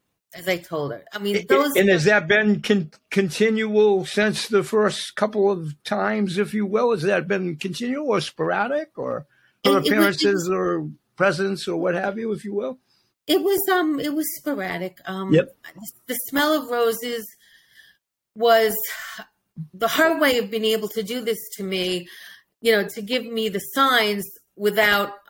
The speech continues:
Speaker 1: um, so I would definitely know that it was her, because no matter where I went, if I'm visiting my sister down in Florida, I can smell them.
Speaker 2: Correct.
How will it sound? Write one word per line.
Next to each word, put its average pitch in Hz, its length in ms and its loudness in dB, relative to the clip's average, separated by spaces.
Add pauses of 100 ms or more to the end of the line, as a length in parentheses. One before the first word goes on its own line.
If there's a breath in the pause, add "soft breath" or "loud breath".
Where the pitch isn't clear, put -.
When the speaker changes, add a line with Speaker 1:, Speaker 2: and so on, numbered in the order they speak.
Speaker 1:
um, 185 560 -2 (640 loud breath)
so 226 240 4
I 208 140 4
would 208 420 0
definitely 240 380 0
know 208 360 0
that 175 260 0
it 190 80 -6
was 175 220 -8
her, 165 200 0
because 170 400 -8
no 202 60 -2
matter 202 240 2
where 202 200 0
I 214 80 0
went, 185 220 -6
if 170 100 -10
I'm 180 120 -6
visiting 196 360 -8
my 185 100 -10
sister 202 380 -6
down 185 240 -10
in 175 140 -14
Florida, 180 300 0
I 180 100 0
can 175 140 -14
smell - 340 -10
them. - 100 -20 (520)
Speaker 2:
Correct. 123 360 2